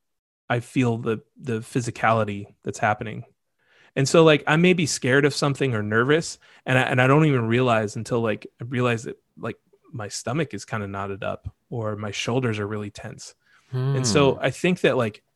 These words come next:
Speaker 1: it could be a masculine thing. It could be just my upbringing. It could be military. Um, but somewhere along the lines, I, I've, I've disconnected from my emotions.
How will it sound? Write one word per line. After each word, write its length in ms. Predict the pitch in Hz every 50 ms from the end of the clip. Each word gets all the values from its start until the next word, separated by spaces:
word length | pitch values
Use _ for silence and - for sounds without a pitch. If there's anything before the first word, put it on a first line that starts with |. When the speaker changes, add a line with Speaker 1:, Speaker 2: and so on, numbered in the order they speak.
| _ _ _ _ _ _ _ _ _ _ _ -
Speaker 1:
it 160 | 156 160 -
could 240 | - - 180 160 139
be 280 | 156 151 143 139 139 -
a 380 | - 123 113 110 110 107 104 98 _ _ _ _ _ _ -
masculine 540 | 139 143 135 - - - 147 147 143 135
thing. 280 | 127 - 147 127 123 117
It 120 | 107 -
could 220 | - - 135 123 120
be 180 | 120 113 110
just 300 | 107 120 113 107 - -
my 220 | - 110 107 107 - -
upbringing. 560 | 139 156 - - 156 151 147 139 135 131 123 117
It 180 | - 123 -
could 220 | - - 123 110 117
be 240 | 113 110 107 107
military. 760 | 104 107 117 147 160 160 147 143 - 143 127 123 117 117 113 - _ _ _ _ _ _ _ _ _ _ _ _ _ -
Um, 320 | 127 117 113 110 98 - -
but 120 | - 127 -
somewhere 300 | - 185 202 254 247 180
along 280 | 139 123 120 117 117 110
the 60 | 107
lines, 360 | 107 107 107 107 107 104 -
I, 160 | 113 113 107 - - -
I've, 180 | 76 117 117 - -
I've 240 | - 117 107 110 120
disconnected 640 | 127 127 - - - 123 117 117 - - 120 110
from 180 | - - 110 104
my 160 | 104 101 101 104
emotions. 640 | 101 98 104 107 104 - - - - - - -